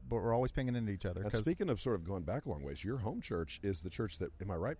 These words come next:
Speaker 2: baptized Billy Graham?
Speaker 1: Yeah, that, yeah,
Speaker 2: Billy
Speaker 1: that's right.
Speaker 2: Graham was baptized at the
Speaker 1: And
Speaker 2: church you grew up
Speaker 1: ordained
Speaker 2: in. And
Speaker 1: in my
Speaker 2: ordained.
Speaker 1: home
Speaker 2: That's
Speaker 1: church.
Speaker 2: remarkable.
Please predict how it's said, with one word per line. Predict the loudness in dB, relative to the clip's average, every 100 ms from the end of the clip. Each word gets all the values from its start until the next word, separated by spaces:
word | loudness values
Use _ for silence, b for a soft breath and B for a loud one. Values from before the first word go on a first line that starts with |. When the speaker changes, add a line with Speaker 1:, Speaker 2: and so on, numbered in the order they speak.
| -2
Speaker 2:
baptized | -4 -4 -6 -4 -4
Billy | -2 0 0
Graham? | 0 -2 0
Speaker 1:
Yeah, | 2 2 0 -2
that, | 0 0
yeah, | 2 4
Speaker 2:
Billy |
Speaker 1:
that's | 6
right. | 6
Speaker 2:
Graham | 4 2 0
was | -2
baptized | -2 -2 -2 -6 -4 -4 -4
at |
the | 0
Speaker 1:
And | 2 4
Speaker 2:
church | 4
you | 2
grew | 2
up |
Speaker 1:
ordained | 2 0 -2 -2
Speaker 2:
in. |
And | 0
Speaker 1:
in |
my | 2
Speaker 2:
ordained. | 4 4 4
Speaker 1:
home | 2
Speaker 2:
That's | 0 0
Speaker 1:
church. | -2
Speaker 2:
remarkable. | -2 -2 -6 -10